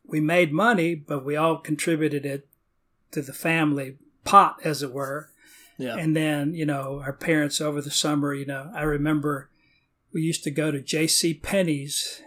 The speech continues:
Speaker 1: at the beginning of the summer and pick out a, a whole wardrobe for next year's schooling, in school year,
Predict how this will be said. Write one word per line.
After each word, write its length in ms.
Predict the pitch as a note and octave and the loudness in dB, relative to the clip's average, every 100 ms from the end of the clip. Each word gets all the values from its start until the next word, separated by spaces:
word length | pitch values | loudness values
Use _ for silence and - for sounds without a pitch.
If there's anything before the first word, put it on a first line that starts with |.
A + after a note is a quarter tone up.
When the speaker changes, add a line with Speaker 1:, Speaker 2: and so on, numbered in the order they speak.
| - | -10
Speaker 1:
at 140 | F3+ - | -8 -4
the 80 | D3 | -4
beginning 520 | C#3 C#3+ F3+ F3+ D#3 | -4 2 4 4 0
of 80 | C#3+ | -2
the 60 | |
summer 600 | C#3 - D#3+ C3 C3 D3+ _ _ _ _ _ _ - | 0 2 2 0 -6 -16 _ _ _ _ _ _ -8
and 260 | F3 D3+ | -6 -6
pick 260 | - G3 F#3 | -2 -2 0
out 180 | F3 D3 | 0 0
a, 100 | C#3 - - | -6 -12 -14
a 120 | D#3 | -12
whole 420 | D3 - F3+ F3 D3+ | -10 2 4 4 4
wardrobe 640 | D#3 F3+ F3 C#3 D3+ D3 | 4 6 6 2 -2 -2
for 140 | - C#3+ | -4 -4
next 380 | D#3 E3 - - | -2 0 -2 0
year's 480 | D#3 D3 C#3 - - | 2 0 -2 -8 -10
schooling, 880 | - - - G3+ G3+ C#3+ C3+ C3+ E3+ _ - | -2 -2 0 4 4 4 -2 -8 -10 _ -8
in 100 | D3+ | -4
school 300 | - A#3 G#3+ | -2 0 0
year, 400 | C#3+ C3 C3 D3+ | 0 -4 -8 -12